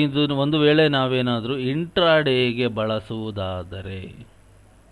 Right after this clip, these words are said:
ಇಂಟ್ರಾಡೇಗೆ ಬಳಸುವುದಾದರೆ ಹೇಗೆ ಬಳಸಬೇಕಾಗತ್ತೆ ಅಂತ ಹೇಳಿದ್ರೆ, ನೋಡಿ, ಟ್ರೇಡಿಂಗ್ ವ್ಯೂ ಅಲ್ಲಿ ಪೇಯ್ಡ್ ಸಬ್ಸ್ಕ್ರಿಪ್ಷನ್ ಇತ್ತು ಅಂತ ಹೇಳಿದ್ರೆ ನೀವು ಇದನ್ನು ಲೋವರ್ ಟೈಮ್ ಫ್ರೇಮ್‌ಗೆ ತೊಗೊಂಬರ್ಬೋದು.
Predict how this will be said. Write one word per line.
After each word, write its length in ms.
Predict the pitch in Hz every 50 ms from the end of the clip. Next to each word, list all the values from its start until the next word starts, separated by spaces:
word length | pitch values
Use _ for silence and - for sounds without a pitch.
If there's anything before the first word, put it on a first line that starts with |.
| - - - - - - - - - - -
ಇಂಟ್ರಾಡೇಗೆ 920 | 127 135 143 160 156 - 165 165 160 151 139 135 131 123 123 113 117 131 127
ಬಳಸುವುದಾದರೆ 1200 | 117 107 110 110 110 110 110 - - 113 110 110 110 104 104 95 95 98 92 92 87 110 131 143
ಹೇಗೆ 360 | 165 160 185 185 185 165 139 113
ಬಳಸಬೇಕಾಗತ್ತೆ 1160 | 113 104 98 98 - 92 95 92 - - 90 92 87 90 92 - - 98 98 95 90 - -
ಅಂತ 180 | 101 98 95 101
ಹೇಳಿದ್ರೆ, 640 | 98 95 92 92 92 98 120 160 160 131 110 - - - - - - - - - 135
ನೋಡಿ, 240 | 131 120 113 107
ಟ್ರೇಡಿಂಗ್ 560 | 104 - - 127 135 147 156 156 165 156 147 127
ವ್ಯೂ 240 | 127 127 127 113
ಅಲ್ಲಿ 200 | 107 101 113 143
ಪೇಯ್ಡ್ 360 | 147 - - 135 139 156 151 -
ಸಬ್ಸ್ಕ್ರಿಪ್ಷನ್ 680 | - 135 123 - - - 135 123 127 - 135 120 113
ಇತ್ತು 380 | 107 101 - - 131 123 117
ಅಂತ 180 | 107 104 - -
ಹೇಳಿದ್ರೆ 500 | 101 98 101 92 92 90 90 110 135 147
ನೀವು 200 | 127 120 110 104
ಇದನ್ನು 240 | 104 101 107 123 147
ಲೋವರ್ 440 | 135 117 110 113 120 120 117 107 -
ಟೈಮ್ 180 | 107 101 104
ಫ್ರೇಮ್‌ಗೆ 360 | 101 - 104 98 95 101 151
ತೊಗೊಂಬರ್ಬೋದು. 840 | - - 160 156 151 131 117 98 95 98 98 - 101 101 101 -